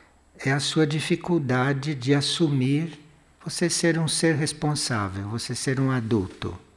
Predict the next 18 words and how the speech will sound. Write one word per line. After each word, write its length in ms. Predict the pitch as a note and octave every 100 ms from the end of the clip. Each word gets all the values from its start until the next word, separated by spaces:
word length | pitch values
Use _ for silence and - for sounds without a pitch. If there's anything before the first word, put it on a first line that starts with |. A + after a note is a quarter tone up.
| _ - - - - _
você 720 | A2+ A#2+ - - C3+ C#3 C#3 - - - _ _ _ -
se 220 | - B2+
responsabilizar 1300 | B2 D3 - C#3+ C3+ C#3+ B2 C3 C3 G2+ G#2 A2+ A#2+
pela 280 | - A2+ G#2+
sua 340 | - B2+ A#2
vida. 560 | A2 F2+ F#2 C#2 D#2+ - - _ _ _ _ _ _ _ - - - _ _ -
E 80 | C#3+
se 160 | -
você 400 | F3+ G3 - C#3+
já 180 | A#2+ B2
tem 320 | - D#3+ E3
uma 220 | C3 A#2+ G#2+
casa, 840 | - C#3+ E3 D#3 A#2 F#2+ F2 G#2+ - _ _ _ _ _ _ -
é 60 | C3
porque 320 | - C#3 D3+
chegou 420 | C#3 D#3+ C3 C#3+
a 120 | D#3 D#3
hora 520 | B2 B2 C#3+ D#3